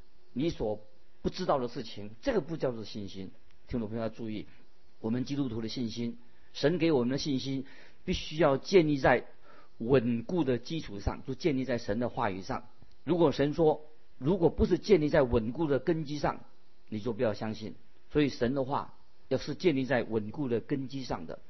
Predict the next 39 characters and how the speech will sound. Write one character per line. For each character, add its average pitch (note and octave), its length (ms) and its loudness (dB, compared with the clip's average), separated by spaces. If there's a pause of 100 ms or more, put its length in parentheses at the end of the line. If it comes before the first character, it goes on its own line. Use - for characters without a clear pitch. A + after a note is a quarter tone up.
(160)
所 C3 140 0
以 A#2+ 200 0
刚 C3 200 -2
才 A#2+ 160 0
我 G#2+ 80 -2
们 A2+ 120 -4
读 A#2+ 160 -6
的 A#2 200 2
箴 C#3 220 -2
言 A#2+ 160 0
说： B2+ 200 4 (260)
愚 F3+ 200 4
蒙 G3+ 200 8
人 B2+ 300 4 (360)
是 F#3+ 340 0
话 D3 240 -4
都 C#3+ 140 -4
信， C#3 260 -4 (340)
可 - 120 -2
是 C3+ 440 0 (460)
作 D3+ 140 2
为 D3 80 8
一 - 20 0
个 C#3 80 2
通 F3 220 10
达 C#3 160 2
人、 A2+ 300 2 (180)
一 D#3+ 80 -6
个 D#3+ 100 2
智 G#3 200 2
慧 F3 180 6
人， A#2+ 280 4 (380)
就 D#3 100 2
会 D3 140 6
查 - 340 2
验 E3+ 280 6 (400)
所 A#2 260 -2
听 F#3+ 320 0
见 D#3+ 280 2